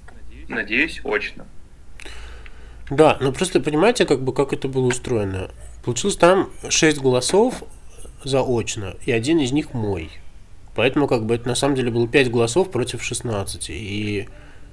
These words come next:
Speaker 2: это прям совсем мало. Но я могу пренебречь количеством и вообще перестать устраивать демократию в следующий раз и, ам,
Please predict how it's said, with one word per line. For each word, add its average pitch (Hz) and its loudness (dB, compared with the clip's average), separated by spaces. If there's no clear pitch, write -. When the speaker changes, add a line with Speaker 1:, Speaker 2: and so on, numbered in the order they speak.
Speaker 2:
это 98 -4
прям 110 2
совсем 110 -2
мало. 90 -6
Но 135 4
я 135 6
могу 143 4
пренебречь 135 2
количеством 104 -4
и 104 -4
вообще 107 -4
перестать 104 -4
устраивать 98 -4
демократию 107 -4
в - -14
следующий 107 -8
раз 123 -6
и, 87 -10
ам, 95 -6